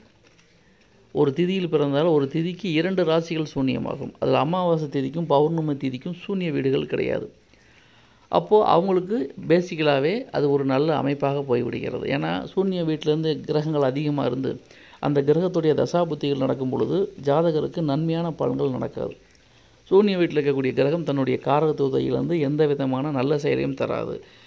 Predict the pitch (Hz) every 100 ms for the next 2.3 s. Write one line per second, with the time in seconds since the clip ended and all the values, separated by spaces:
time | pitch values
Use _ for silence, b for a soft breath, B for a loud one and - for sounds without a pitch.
0 | B - 160 165 156 160 151 151 151 143
1 | 165 185 185 175 160 147 147 143 143 147
2 | 139 123